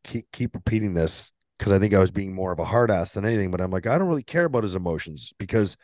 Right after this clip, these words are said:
that's just part of being a pro athlete." I mean, no one was concerned about my emotions when shit wasn't going right or yours or anybody else's. You gotta remember, there are two guys in Buffalo right now, <laughs> and they don't want to admit it. They will never admit this out loud,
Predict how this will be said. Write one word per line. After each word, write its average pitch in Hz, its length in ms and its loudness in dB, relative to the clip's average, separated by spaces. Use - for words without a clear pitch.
that's 127 180 2
just 127 200 0
part 120 220 4
of 107 80 -2
being 110 180 0
a 95 40 -4
pro 107 260 2
athlete." 123 440 -2
I 104 60 -6
mean, 110 160 -4
no 135 120 4
one 139 180 2
was 117 120 -4
concerned 113 360 -6
about 101 200 0
my 127 200 -2
emotions 101 500 -4
when 95 200 -4
shit 135 260 4
wasn't 107 300 2
going 104 240 0
right 110 320 0
or 107 100 -2
yours 101 640 -2
or 107 200 0
anybody 104 340 0
else's. 143 480 -4
You 120 80 0
gotta 156 180 8
remember, 147 380 2
there 123 160 4
are 107 60 4
two 214 280 4
guys 180 300 8
in 123 100 -2
Buffalo 120 340 2
right 82 220 -4
now, 69 200 -14
<laughs> - 340 -20
and 110 300 -2
they 110 140 6
don't 117 160 6
want 113 140 4
to 113 100 6
admit 110 240 2
it. 78 140 -6
They 87 100 0
will 87 120 -2
never 92 240 -2
admit 98 220 -2
this 87 180 -4
out 87 140 -2
loud, 73 280 -4